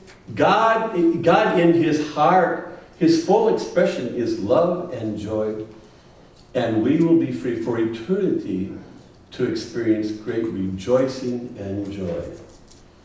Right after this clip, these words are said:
What a neat, neat thing. So, in the process of developing these reasons to believe,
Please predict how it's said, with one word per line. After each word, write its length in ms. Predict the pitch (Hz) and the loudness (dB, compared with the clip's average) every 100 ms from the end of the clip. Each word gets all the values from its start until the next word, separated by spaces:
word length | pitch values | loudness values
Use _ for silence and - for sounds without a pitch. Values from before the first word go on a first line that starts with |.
| - - - - | -20 -20 -20 -10
What 340 | 104 147 165 | 2 4 4
a 200 | 165 113 | 2 2
neat, 480 | 107 107 107 117 120 | 2 2 0 0 0
neat 320 | 110 104 101 | 2 0 0
thing. 380 | 98 92 92 - - - - | -4 -4 -6 -8 -16 -20 -16
So, 680 | - 185 180 175 - - - - - - - | 2 6 6 4 -2 -6 -12 -18 -20 -20 -6
in 240 | 247 269 254 | 2 4 6
the 160 | 202 - | 4 4
process 840 | 202 196 196 185 - 117 110 - 147 | 2 4 2 0 0 2 2 0 -2
of 200 | 123 123 | 0 0
developing 800 | 127 139 147 147 143 127 117 | 2 4 4 4 0 -2 -2
these 180 | 113 110 | -2 -4
reasons 560 | 110 123 127 113 107 - | -2 0 0 0 -4 -6
to 100 | 107 | -6
believe, 680 | 90 95 113 107 92 92 | -4 -2 0 0 -2 -6